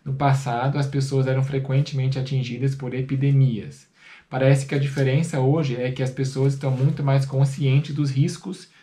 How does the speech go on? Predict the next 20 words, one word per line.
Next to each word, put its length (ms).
de 80
espalhar 480
ou 60
pegar 240
doenças 500
usando 420
um 80
copo 340
comum, 400
né? 300
Ali 280
em 40
Levítico 480
quinze 340
fala 260
dos 160
fluidos 520
corporais, 680
mas 220
fala 500